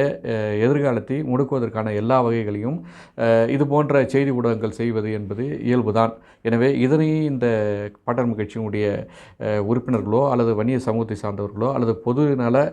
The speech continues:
விரும்பிகளோ கருத்தில் கொள்ள வேண்டிய எண்ணம் இல்லை. காரணம்,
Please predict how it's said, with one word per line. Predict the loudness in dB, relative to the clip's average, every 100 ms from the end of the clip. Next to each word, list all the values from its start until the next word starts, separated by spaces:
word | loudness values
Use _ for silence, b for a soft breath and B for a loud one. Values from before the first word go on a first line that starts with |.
| B B _
விரும்பிகளோ | 0 2 2 2 0 -2 -6 B _
கருத்தில் | 0 2 0
கொள்ள | 0 0
வேண்டிய | 0 0 2
எண்ணம் | 2 2 0 0
இல்லை. | -2 -2 -2 b b
காரணம், | _ 4 4 4 0